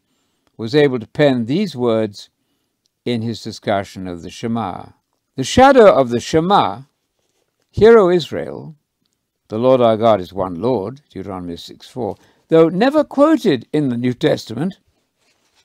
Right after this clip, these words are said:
though alluded to in James two nineteen, broods over its pages with all the weight it carried in Old Testament times,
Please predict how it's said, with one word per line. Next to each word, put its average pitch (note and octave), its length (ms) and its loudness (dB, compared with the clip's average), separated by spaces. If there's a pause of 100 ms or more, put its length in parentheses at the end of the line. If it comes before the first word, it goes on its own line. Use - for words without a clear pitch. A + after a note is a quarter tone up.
(180)
though B2+ 260 2
alluded A2 500 -2
to G2 180 -6
in D2+ 260 -12
James F2 380 -12
two D#2+ 180 -12
nineteen, A3+ 680 -4 (680)
broods F#3+ 640 2 (240)
over D#3 340 4
its - 300 -8
pages A#2+ 680 -2 (600)
with B2 180 -4
all F#3 300 6
the F3+ 80 4
weight C3+ 520 2
it - 180 -12
carried B2+ 600 2
in A2+ 220 -6
Old G2 300 -4
Testament F#2 560 -10
times, - 640 -12